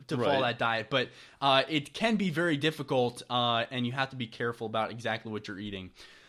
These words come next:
Speaker 1: Um, but anyways, uh, so, so that's kinda what, uh, nutrition and fitness gurus kind of, uh, recommend, like, a low carb diet,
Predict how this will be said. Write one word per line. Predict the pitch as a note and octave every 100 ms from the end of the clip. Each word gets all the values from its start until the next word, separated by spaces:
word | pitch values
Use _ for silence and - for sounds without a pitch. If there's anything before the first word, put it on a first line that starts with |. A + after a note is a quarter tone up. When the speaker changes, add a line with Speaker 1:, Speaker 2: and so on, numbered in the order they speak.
| -
Speaker 1:
Um, | D3 C#3+ C#3 C#3+ C#3
but | D#3 D3+ D3 -
anyways, | D#4 A3 C#3+ C3 B2+ -
uh, | D3+ D3 C#3 C#3 - - _ - -
so, | - - F#3+ F3+ F3+ F3+
so | - F3+
that's | G#3+ A#3+
kinda | - C4 F#3+
what, | F3 E3+ -
uh, | E3+ D3+ C#3 C#3 B2+ - -
nutrition | D3+ D3+ C#3 - F#3 E3 D3 C3+ C3 -
and | C3+ B2+ B2 A#2
fitness | - E3+ C3 B2
gurus | - B2+ A#2+ B2 B2 B2
kind | C#3+ B2
of, | A2 - - - B2
uh, | A#2
recommend, | A#2+ C3 C3+ C3 A#2 A2
like, | A2+ D3+
a |
low | E3+ F#3+ B3 C#4
carb | - A#3 G3 D#3
diet, | E3 E3+ E3 D#3+